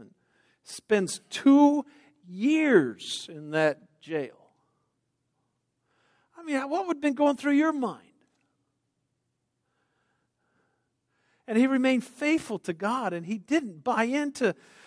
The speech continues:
self-pity. And he, when the opportunity came, he worked his way up the ladder again, and he became the chief distributor of food during this great famine that occurred.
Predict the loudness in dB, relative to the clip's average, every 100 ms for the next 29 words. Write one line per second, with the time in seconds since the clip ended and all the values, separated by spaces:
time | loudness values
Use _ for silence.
0 | _ -8 0 2 0 -6 -2 0 0 0
1 | -2 -4 -8 -8 -16 _ _ _ _ _
2 | _ _ _ _ _ _ _ 0 6 6
3 | 6 2 4 4 4 4 4 4 2 2
4 | 2 0 0 -2 0 2 4 4 2 2
5 | 2 4 2 0 -2 -4 -2 0 -2 -6
6 | -16 -20 0 2 2 -2 0 2 2 2
7 | -2 -8 _ _ _ _ _ _ -4 -4
8 | 0 4 4 4 -2 -2 -2 4 6 8
9 | 8 8 6 4 4 6 6 6 2 4
10 | 2 2 -2 4 4 4 -2 -4 4 6
11 | 6 2 -4 -2 -2 -2 0 0 0